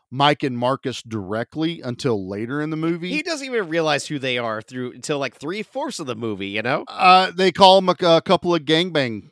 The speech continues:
Speaker 1: guys.
Speaker 2: Yeah,
Speaker 1: That's
Speaker 2: they,
Speaker 1: literally
Speaker 2: they,
Speaker 1: how
Speaker 2: they
Speaker 1: they
Speaker 2: think
Speaker 1: refer to him.
Speaker 2: another, like, uh, people just trying to jack his product is what he kinda
Speaker 1: Right.
Speaker 2: thinks. He's kinda stupid.
Speaker 1: Y-, yeah, exactly. So I think the f-, the fair ranking is an eight and a half, which is extremely high.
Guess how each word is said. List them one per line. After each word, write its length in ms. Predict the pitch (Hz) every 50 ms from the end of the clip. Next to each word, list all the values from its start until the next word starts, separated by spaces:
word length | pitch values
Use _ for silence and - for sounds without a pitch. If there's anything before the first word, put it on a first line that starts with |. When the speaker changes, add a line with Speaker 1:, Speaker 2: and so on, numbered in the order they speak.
| _ _ _ -
Speaker 1:
guys. 340 | 131 120 110 101 95 85 -
Speaker 2:
Yeah, 100 | 220 277
Speaker 1:
That's 180 | 254 175 -
Speaker 2:
they, 60 | 131 127
Speaker 1:
literally 460 | 135 139 - 160 156 170 175 170 160
Speaker 2:
they, 60 | 147
Speaker 1:
how 100 | 147 147
Speaker 2:
they 40 | 147
Speaker 1:
they 80 | 143 147
Speaker 2:
think 120 | 147 135 139
Speaker 1:
refer 300 | 131 - 151 147 160 156
to 100 | 202 143
him. 60 | -
Speaker 2:
another, 240 | 190 196 208 208 202 196
like, 460 | 190 190 185 180 175 _ _ 147 - _ -
uh, 320 | 151 151 151 151 151 156 - _ -
people 320 | - 170 180 - 170 170
just 200 | 147 151 143 -
trying 180 | - 170 165 156
to 60 | 143
jack 300 | 117 120 131 139 143 -
his 140 | - 127 -
product 380 | - 143 139 135 113 87 -
is 100 | 101 95
what 220 | 113 104 101 95 - _ _ _ _ _ _ _
he 80 | 120 113
kinda 260 | - - 131 131 147
Speaker 1:
Right. 120 | 143 131 131
Speaker 2:
thinks. 260 | 117 104 - - - _ _ _ _ -
He's 120 | 160 - - -
kinda 180 | 254 320 330 233
stupid. 520 | - - 262 240 190 - - 113 85 - _ _ _ _ _ _ _ _ _ _ _ _ _ _
Speaker 1:
Y-, 100 | 165 185 -
yeah, 240 | 175 175 147 123 92 - - _ _
exactly. 600 | 143 143 131 120 143 139 135 135 - 123 117 107
So 360 | - - 151 147 139 139 139 -
I 140 | - 143 143
think 320 | 127 160 185 220 226 208 _ _ _ _ _ _ _ _ _ _ _ -
the 120 | 151 143
f-, 180 | 135 - - - 127
the 120 | 147 139
fair 580 | - - - 147 135 143 151 160 165 170 165 165
ranking 520 | 151 131 131 135 143 147 - 165 165 156
is 160 | 135 127 113 123
an 140 | 123 113 110
eight 200 | 110 117 135 143
and 80 | 143
a 60 | 127 113
half, 280 | 123 127 131 117 -
which 140 | 131 123 120
is 120 | 123 107
extremely 460 | 110 - - - 123 127 135 143 147 139
high. 360 | 127 123 113 107 104 104